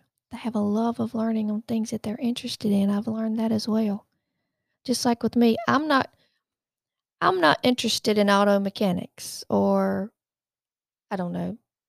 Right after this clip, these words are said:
I'm not interested in, trying to think of something off the top of my head, or plumbing. I'm not gonna go get a book on auto mechanics and how to build a car.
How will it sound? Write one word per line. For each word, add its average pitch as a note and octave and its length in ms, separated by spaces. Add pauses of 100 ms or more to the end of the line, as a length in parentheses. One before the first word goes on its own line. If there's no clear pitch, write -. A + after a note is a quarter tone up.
(400)
I'm G#3 160
not G#3+ 180
interested A3 560
in, G3 680 (1800)
trying F#3+ 160
to F#3 80
think - 240
of F#3+ 80
something G3 400 (500)
off G#3 120
the - 60
top G3 240
of - 60
my G3 120
head, G3 340 (760)
or G3+ 120
plumbing. G3+ 480 (160)
I'm C4 180
not C4 220
gonna A#3+ 160
go A3+ 240
get A3+ 160
a G#3 60
book G#3+ 420 (560)
on G3+ 340 (400)
auto G#3+ 220
mechanics G3+ 580
and G#3 80
how G3+ 140
to G3 80
build G3+ 240
a F#3+ 40
car. F#3 340